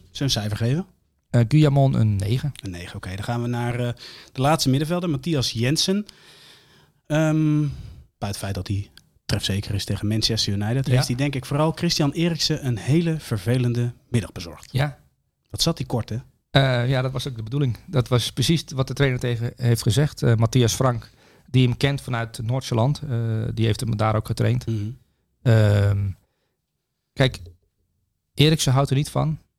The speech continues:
Speaker 2: als er iemand als een horsel in zijn nek zit. Ehm, en zeker niet als hij dicht bij,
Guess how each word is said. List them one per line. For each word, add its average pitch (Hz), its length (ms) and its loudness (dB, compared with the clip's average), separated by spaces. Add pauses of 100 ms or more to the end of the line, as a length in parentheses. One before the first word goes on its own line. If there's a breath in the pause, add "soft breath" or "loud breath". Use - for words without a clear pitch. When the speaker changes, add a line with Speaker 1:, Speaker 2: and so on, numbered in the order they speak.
(260)
Speaker 2:
als 117 140 -2
er - 60 -2
iemand 127 160 2
als 117 100 -4
een 113 80 0
horsel 123 240 0
in 113 60 0
zijn 107 120 0
nek 104 120 -2
zit. - 240 -10 (720)
Ehm, 107 240 0 (120)
en 104 100 0
zeker 143 260 2
niet 139 160 0
als 117 120 0
hij 113 120 -4
dicht 135 220 -2
bij, 113 440 0